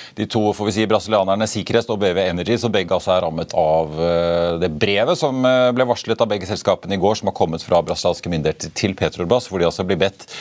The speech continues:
eh, får vi si, i litt runde formuleringer, hvis man i hvert fall leser brevet, om å suspendere da videre salg av, eh,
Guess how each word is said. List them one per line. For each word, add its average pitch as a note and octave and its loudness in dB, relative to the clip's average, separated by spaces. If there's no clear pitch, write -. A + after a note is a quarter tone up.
eh, G2 2
får A#2+ -6
vi A2+ -2
si, D3 0
i B2+ 4
litt B2+ -4
runde B2+ 0
formuleringer, B2 0
hvis C#3+ -2
man C3+ 4
i A#2+ 0
hvert B2 -2
fall A#2+ -4
leser F2+ -2
brevet, A#2 2
om A#2+ 0
å A2+ 2
suspendere G#2 -2
da F2+ 2
videre F2 0
salg E2 -2
av, D2+ 2
eh, E2 2